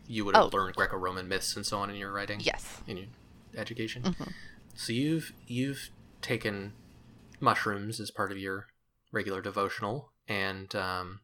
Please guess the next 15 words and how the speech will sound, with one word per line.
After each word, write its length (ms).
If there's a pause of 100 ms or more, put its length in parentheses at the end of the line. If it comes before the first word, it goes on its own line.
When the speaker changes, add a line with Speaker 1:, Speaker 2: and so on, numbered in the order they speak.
(240)
Speaker 1:
you 640
have 480
this, 440 (140)
this 260
vision 540
in 100
your 160
head 400
of, 120
like, 460 (680)
the, 420 (140)
the 120
surface 880 (300)
of 500
what 320